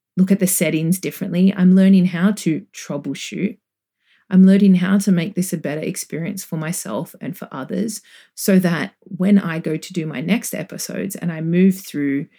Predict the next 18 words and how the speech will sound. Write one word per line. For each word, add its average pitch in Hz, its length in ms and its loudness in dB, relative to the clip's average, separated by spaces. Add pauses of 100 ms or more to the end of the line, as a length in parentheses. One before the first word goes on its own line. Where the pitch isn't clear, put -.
(180)
and 180 200 -2
keep 185 320 0
learning 185 760 0 (100)
through 135 240 -6
these 127 180 -4
episodes, - 720 -10 (460)
I 190 180 2
am 190 260 4
also 196 460 2
growing 165 640 -4
in 170 160 -2
myself - 720 -4 (140)
and 160 160 -6
in 160 260 -8
my 170 540 -2 (480)
spiritual 196 600 -2
toolkit - 680 -6 (720)
and 175 380 -2